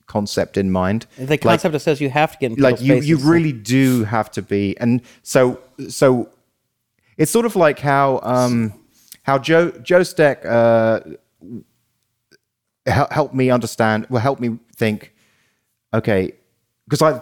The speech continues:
Speaker 1: so something about this technology, I thought, "No, that's impossible. That could never be done." And Joe Steck was like, "No, you could probably do it." And it made me rethink it. And then I went away and worked at it for, like, a month and was able to do it. Well, this is sort of like that. It's making me rethink it.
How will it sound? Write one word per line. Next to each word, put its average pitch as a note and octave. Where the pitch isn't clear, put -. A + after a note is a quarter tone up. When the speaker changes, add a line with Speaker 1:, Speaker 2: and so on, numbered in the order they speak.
Speaker 1:
so F3
something F#3+
about E3
this B2
technology, A#2+
I A#2
thought, G#2
"No, G#2+
that's -
impossible. G2+
That -
could G2
never F2+
be F2
done." E2+
And G2+
Joe G2
Steck -
was F2+
like, G#3+
"No, A#3+
you G3+
could -
probably A3+
do F2+
it." -
And C3
it -
made C#3+
me C#3
rethink C3+
it. G2+
And G#2+
then A2+
I A2
went A2
away G#2+
and G2+
worked A2
at F#2
it F2
for, G#2
like, F#2+
a G#2+
month G2
and F#2
was G2
able G2+
to G#2
do G#2+
it. -
Well, B2+
this E3+
is F3+
sort D#3
of B2
like G#2+
that. A#2+
It's -
making B2+
me A2+
rethink A#2
it. -